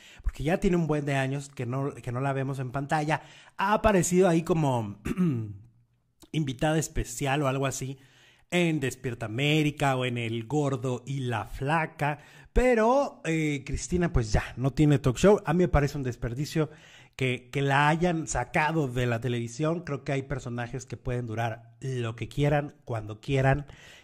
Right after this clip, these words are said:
en la tele. Y uno de esos personajes creo que era Cristina Saralegui. Eh, siento que se reinventó muchas veces, que su talk show se pudo seguir reinventando. Pero luego entra gente joven a las televisoras y dicen, "Que se vayan todos los mayores".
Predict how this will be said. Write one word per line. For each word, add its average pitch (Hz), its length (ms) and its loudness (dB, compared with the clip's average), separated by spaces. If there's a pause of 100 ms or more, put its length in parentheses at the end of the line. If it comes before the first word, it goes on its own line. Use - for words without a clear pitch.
en 113 160 -4
la 113 160 -4
tele. 160 400 -2 (240)
Y 147 140 0
uno 190 160 4
de 175 80 4
esos 175 140 -4
personajes 131 600 -6
creo 135 180 -8
que 143 60 -8
era 131 140 -6
Cristina 120 400 -6
Saralegui. 104 520 -8 (420)
Eh, 127 640 -2 (280)
siento 165 360 -2
que 156 100 -6
se 147 120 -2
reinventó 127 520 -2
muchas 143 360 -2
veces, 139 440 -4
que 127 140 -6
su 123 180 -8
talk 147 200 -4
show 156 300 -2
se 135 100 -6
pudo 170 360 4
seguir 131 340 -6
reinventando. 131 760 -4 (400)
Pero 180 140 4
luego 233 240 4
entra 240 240 2
gente 233 320 0
joven 170 580 2
a 135 80 -2
las 131 380 -2
televisoras 139 680 -4
y 135 60 -2
dicen, 139 340 -4 (380)
"Que 240 140 2
se 254 140 4
vayan 294 480 4
todos 294 240 8
los 262 160 2
mayores". 196 680 2